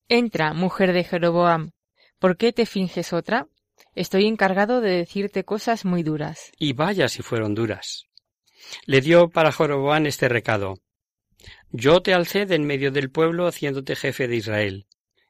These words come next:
Speaker 2: y rompí la casa de David. Pero no le seguiste en la guarda de los mandamientos, sino haciendo el mal, fundiendo imágenes y haciendo otros dioses.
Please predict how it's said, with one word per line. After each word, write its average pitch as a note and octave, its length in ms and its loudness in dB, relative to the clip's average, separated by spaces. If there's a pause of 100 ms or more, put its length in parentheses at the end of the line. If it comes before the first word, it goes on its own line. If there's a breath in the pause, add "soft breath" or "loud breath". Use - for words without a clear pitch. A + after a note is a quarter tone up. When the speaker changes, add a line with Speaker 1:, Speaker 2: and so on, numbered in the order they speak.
Speaker 2:
y C3+ 100 0
rompí A2 300 -2
la B2 120 0
casa C3 240 0
de G#2+ 140 -4
David. A2+ 300 -6 (720 loud breath)
Pero C#3 400 2
no E3 220 2
le A3+ 120 2
seguiste - 720 -2 (560)
en B2 160 0
la A2+ 80 0
guarda B2+ 340 0
de A#2 120 -2
los G#2+ 120 -4
mandamientos, A2 800 -4 (420 soft breath)
sino A2 320 -2
haciendo B2+ 420 -2
el B2 100 2
mal, A#2 380 -2 (300)
fundiendo D#3+ 520 0
imágenes F3+ 680 -2
y C3 120 0
haciendo C#3 460 0
otros B2+ 280 -4
dioses. G2+ 600 -8